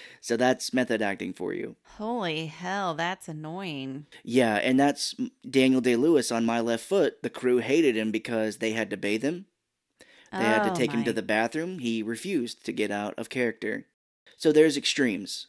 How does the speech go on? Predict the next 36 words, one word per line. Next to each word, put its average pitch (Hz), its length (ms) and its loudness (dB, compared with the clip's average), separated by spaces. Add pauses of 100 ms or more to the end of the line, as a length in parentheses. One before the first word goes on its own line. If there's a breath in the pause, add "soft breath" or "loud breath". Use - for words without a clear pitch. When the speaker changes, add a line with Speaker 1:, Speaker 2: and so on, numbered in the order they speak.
(120)
Speaker 1:
There 123 240 4
are, 117 60 2
there 123 180 0
are 117 100 0
some 110 220 -4
big 117 260 -2
extremes. 98 720 -8
And 185 260 2
Jared 175 220 4
Leto 160 180 6
has 143 220 2
a 123 40 -8
reputation 143 640 2
for 131 140 -4
being 120 460 0 (580)
a 120 60 -4
freak, 180 360 2
like, 107 220 -2 (460 soft breath)
a 113 160 0
freak - 480 -4
method 135 280 0
actor. 131 280 0
You 110 120 -2
know, 110 120 -2
like 110 120 -2
I 120 40 -16
told 120 240 -2
you 117 120 -2
for 107 140 -10
Suicide 139 480 0
Squad, 104 540 -2 (240 soft breath)
when 113 120 -4
he 110 60 -4
played 117 220 0
the 98 60 -14
Joker, 123 500 2